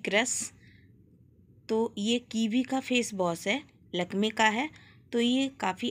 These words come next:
अच्छा है, मैं इसको काफ़ी दिनों से यूज़ कर रही हूँ। तो ये मैंने ली थी, छोटी पैकेजिंग ली थी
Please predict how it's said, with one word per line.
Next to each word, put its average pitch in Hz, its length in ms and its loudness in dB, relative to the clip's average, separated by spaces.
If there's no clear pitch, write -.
अच्छा 208 400 -2
है, 233 340 0
मैं 208 220 -2
इसको 190 340 -8
काफ़ी 180 300 -4
दिनों 180 260 -4
से 226 160 -4
यूज़ 202 320 -2
कर 196 140 0
रही 196 200 0
हूँ। 247 180 -2
तो 220 320 0
ये 240 220 2
मैंने 233 340 2
ली 214 240 -2
थी, 269 180 -2
छोटी 220 360 -2
पैकेजिंग 214 480 0
ली 190 200 -2
थी 320 220 -6